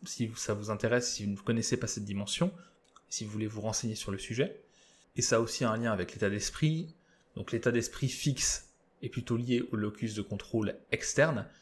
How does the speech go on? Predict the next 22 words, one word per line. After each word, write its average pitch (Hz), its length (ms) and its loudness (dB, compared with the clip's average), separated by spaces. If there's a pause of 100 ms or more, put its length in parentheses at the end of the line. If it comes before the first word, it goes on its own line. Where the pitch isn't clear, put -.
(260)
Quand - 200 2
on 127 120 4
a 127 40 2
un 120 140 4
état 113 220 4
d'esprit 117 300 -4
fixe, - 480 -4
on 113 100 0
pense 120 360 0
que 123 280 4 (380)
les 113 180 2
gens 120 180 2
naissent 120 300 0
avec 104 200 2
des 104 120 0
capacités, 110 600 2
des 104 140 0
dons, 113 200 -4
des 101 140 -2
talents, 110 420 0
et 113 180 0
que 113 360 2